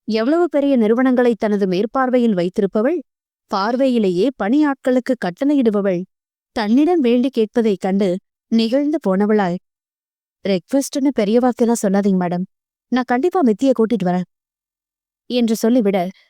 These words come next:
சஹானா மகிழ்ச்சியுடன் அவர்களுக்காக காத்திருப்பதாக சொல்லி போனை வைத்தாள். தன் அருகில் அமர்ந்திருந்த சுகன்யாவிடம் விஷயத்தை கூற, அவள் யோசனையுடன், "மறுபடியும் கோயம்புத்தூருக்கு,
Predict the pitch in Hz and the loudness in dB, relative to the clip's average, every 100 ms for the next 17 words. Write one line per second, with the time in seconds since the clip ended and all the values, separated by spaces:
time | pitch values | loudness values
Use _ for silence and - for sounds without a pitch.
0 | _ - 277 302 330 311 202 185 247 262 | _ -4 -2 0 2 2 2 2 2 4
1 | 208 180 190 - - 214 254 277 277 - | 2 2 -2 -6 -4 -2 0 2 0 -2
2 | 269 302 - 190 196 240 220 196 190 185 | -2 -2 -2 -4 0 0 0 0 0 -2
3 | - 208 185 196 - 226 262 233 170 - | -2 -2 -2 -4 -2 2 2 2 0 -2
4 | 196 170 - _ _ _ _ _ _ _ | -6 -6 -12 _ _ _ _ _ _ _
5 | _ 294 269 247 294 311 233 196 208 208 | _ -4 0 0 0 0 0 0 0 0
6 | 202 196 175 185 - 240 277 277 220 175 | 0 0 -2 -4 -4 0 2 2 0 0
7 | 175 196 - 226 240 320 311 - 180 202 | -2 -6 -6 -2 -2 -2 -4 -2 -4 0
8 | 233 208 220 - _ - 262 262 233 196 | 2 2 -2 -10 _ -2 0 2 2 0
9 | 254 311 220 185 202 175 - _ _ _ | 0 0 0 2 0 -4 -10 _ _ _
10 | _ _ _ _ 196 175 185 226 277 320 | _ _ _ _ -4 -2 0 2 2 2
11 | 339 320 294 - 208 240 262 262 233 | 2 0 -2 -4 -2 -2 0 0 2